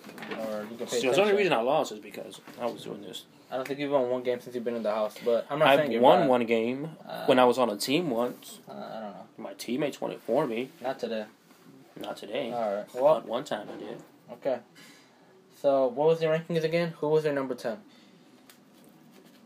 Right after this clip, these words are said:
Speaker 2: Really?
Speaker 1: I'll
Speaker 2: Who
Speaker 1: tell you what the actual players
Speaker 2: you,
Speaker 1: are.
Speaker 2: you, you, you want me to start all over again?
Speaker 1: I'll tell you who the actual players are.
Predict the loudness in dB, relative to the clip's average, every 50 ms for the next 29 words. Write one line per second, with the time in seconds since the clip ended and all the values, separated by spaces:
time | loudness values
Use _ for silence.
0 | -20 -20 -20 -20 -20 -12 -8 -4 -4 -4 -2 2 4 4 6 6 6 6 8 6
1 | 4 4 4 2 2 0 2 2 -2 2 6 8 8 8 6 4 0 -2 -4 -4
2 | -2 0 0 0 -2 -2 -2 -2 -2 -4 -4 -4 -2 0 0 0 -2 -4 -4 -4
3 | -4 -4 -2 -2 0 0 0 -2 -2 -2 -2 -4 -4 -4 -4 -4 -2 2 4 4
4 | 4 4 0 0 0 0 0 0 -2 -2 -4 -8 -4 0 0 0 0 -2 -6 -10